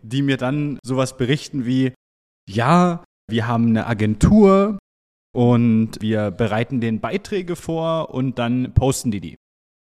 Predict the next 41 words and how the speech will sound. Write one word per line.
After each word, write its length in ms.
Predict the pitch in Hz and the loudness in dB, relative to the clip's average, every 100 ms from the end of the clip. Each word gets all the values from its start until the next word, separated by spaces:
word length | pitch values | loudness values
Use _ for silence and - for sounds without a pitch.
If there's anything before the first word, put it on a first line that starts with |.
| _ _ _ _ _ _ | _ _ _ _ _ _
Und 80 | 104 | -10
ich 120 | 101 | -8
denke 200 | - 110 | -6 -2
mir 120 | 113 98 | -2 -2
so, 320 | 101 92 92 _ _ _ | -2 -2 -6 _ _ _
„What 200 | - 107 | 0 2
the 60 | - | 0
fuck?“ 280 | - - - _ _ _ _ _ _ _ | -6 -6 -12 _ _ _ _ _ _ _
Also, 320 | 131 143 123 | 0 0 0
man 160 | 107 135 | 4 6
muss 140 | 190 | 6
sich 140 | 202 151 | 4 2
vorstellen, 400 | 170 202 - 127 | 2 2 4 2
da 80 | 127 | 2
draußen 360 | 143 202 190 | 2 0 2
gibt 200 | 170 202 | -2 0
es 100 | 185 | -2
Unternehmen 520 | 170 160 139 139 160 | -2 0 4 6 6
und 100 | 131 | 4
ich 100 | 120 | 2
hoffe, 260 | 156 156 170 - | -2 -2 -4 -2
du 280 | 131 185 185 | 4 8 6
als 280 | - 143 - | 4 -2 2
mein 160 | 143 143 | 2 2
Zuhörer 480 | 180 160 151 151 - _ - | 2 2 2 0 -2 _ -10
bist 400 | 113 147 - - _ _ _ - | 0 0 0 -10 _ _ _ -2
keins 200 | 151 147 | 2 2
davon. 340 | 127 113 104 - _ _ _ _ - | 2 -2 -4 -8 _ _ _ _ -2
Da 100 | 131 | 0
gibt 180 | 214 | 2
es 280 | 226 - - | 0 -4 -6
draußen 560 | 139 123 139 196 208 180 | -6 -2 -2 0 -2 -2
Unternehmen. 720 | 156 160 151 135 113 107 78 _ _ _ _ _ _ - | 0 0 2 4 4 2 0 _ _ _ _ _ _ -4
Also 160 | 113 | -2
ich 80 | 113 | 0
weiß 160 | 117 135 | 0 2
nicht, 100 | 123 | 2
was 140 | 120 | 0
mich 160 | 123 107 | 0 -2
schockieren, 680 | 120 - 156 139 117 110 - | -4 0 2 2 0 -6 -4
also 200 | 120 | -2